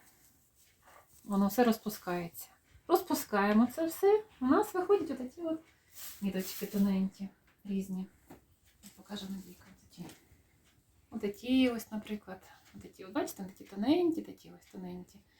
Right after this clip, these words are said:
Оці трошки товщі. Ось.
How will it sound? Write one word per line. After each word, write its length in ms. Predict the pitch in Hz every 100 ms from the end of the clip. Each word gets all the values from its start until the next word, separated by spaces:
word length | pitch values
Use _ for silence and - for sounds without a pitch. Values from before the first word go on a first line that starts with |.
| _ _ - 214
Оці 200 | - 349
трошки 480 | 233 214 208 - -
товщі. 840 | - 233 262 247 247 - - 214 - _ _
Ось. 340 | 170 180 -